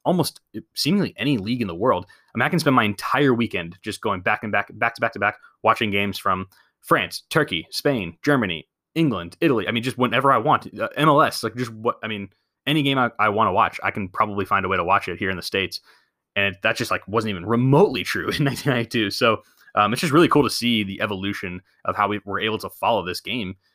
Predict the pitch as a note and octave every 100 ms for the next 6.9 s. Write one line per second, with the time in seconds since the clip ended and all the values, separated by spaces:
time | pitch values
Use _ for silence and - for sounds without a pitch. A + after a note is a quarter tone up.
0 | _ _ - F#2 F2+ B2 G#2 C#3 - -
1 | - G2+ G2+ G#2 G2 F#2+ - _ A2+ A2+
2 | G#2+ A2 G#2 F#2+ G#2 F#2+ G#2+ E2 F2+ G#2
3 | G2+ A2+ A#2+ G2 G2+ F#2+ G#2 G2+ G2 G2
4 | G2+ F#2 G2 G#2 F#2 G2 F#2+ _ _ _
5 | _ _ _ - D3+ C3+ B2 A#2+ A2 -
6 | D3 G#2 F#2 G#2 G#2 B2+ C#3 F#2 F2